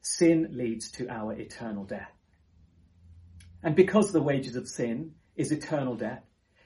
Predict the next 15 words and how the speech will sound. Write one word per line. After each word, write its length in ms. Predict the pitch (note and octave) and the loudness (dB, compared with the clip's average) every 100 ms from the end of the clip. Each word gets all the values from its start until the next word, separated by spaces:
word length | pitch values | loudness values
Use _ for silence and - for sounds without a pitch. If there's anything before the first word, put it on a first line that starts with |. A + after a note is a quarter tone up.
| - | -2
it 180 | E3+ F3 | 0 4
means 360 | F3+ F#3+ F#3 | 6 6 4
that 160 | D#3 - | -2 -2
the 100 | C3+ | -4
world's 540 | B2+ C#3+ C#3 C#3 - | -2 0 0 -2 -6
greatest 600 | - C#3+ E3+ F3+ E3+ - | -4 4 4 4 -2 -2
need 400 | C3 A2 F#2 G#2 _ _ _ _ _ - | -8 -8 -10 -16 _ _ _ _ _ -6
is 200 | C3+ - | -6 -4
for 200 | C#3+ C3 | 0 2
a 80 | |
way 440 | B2 C#3 C#3 C#3 C#3 _ | 4 2 0 -4 -8 _
to 180 | - C3 | -10 -6
deal 440 | C#3+ A#2 G#2+ G#2 - _ - | -2 0 -2 -6 -14 _ -8
with 200 | A#2 A2 | -6 -6
sin, 540 | - B2 G2+ - C#3 | -6 -6 -6 -12 -20